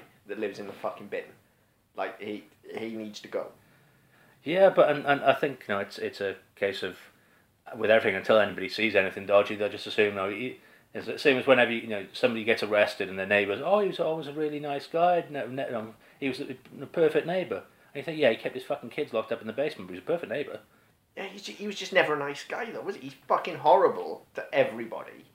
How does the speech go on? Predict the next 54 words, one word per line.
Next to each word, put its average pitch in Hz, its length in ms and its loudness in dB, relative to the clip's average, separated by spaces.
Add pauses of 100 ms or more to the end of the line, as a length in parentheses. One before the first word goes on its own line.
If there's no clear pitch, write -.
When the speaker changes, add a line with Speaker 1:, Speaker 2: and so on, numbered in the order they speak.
(400)
Speaker 2:
Yeah, 175 180 -6
but - 100 -10
he, 139 140 -12 (360)
he's, 143 180 -18
he's 139 160 -10
horrible, 143 360 6
but 110 120 -6
he 113 80 -8
doesn't 139 240 -2
do 120 100 2
anything 127 240 0
about 117 240 2
it. 90 140 -2 (460)
I - 40 -14
mean, 139 100 -6
you 139 100 -8
c-, - 100 -10
you 156 80 -6
can 127 160 -8
be 165 140 0
an 110 100 8
arse 101 320 0
and 104 140 -6
not 107 340 -2 (380)
d-, 127 120 -10
not 110 180 2
act 147 220 -2
on 82 140 0
it. 87 40 -10
As 101 120 -8
long 147 100 -2
as 120 60 -10
you 104 60 -6
don't 92 140 -4
act 147 200 -2
on - 140 -4
it, 101 80 0
nobody's 107 240 -4
gonna 104 160 -8
give 98 140 -8
you 98 60 -6
that 95 180 -2
bothered. 160 280 -6 (400)
Speaker 1:
Yeah, 180 180 -8
but 151 120 -10
he's 165 160 -16
an 160 100 -4
arse 107 480 -2 (200)
who 120 80 -12
lives 160 320 -6
in 170 100 -8
a 147 40 -4
bin, 95 520 -6 (240)
smells, 110 1000 -4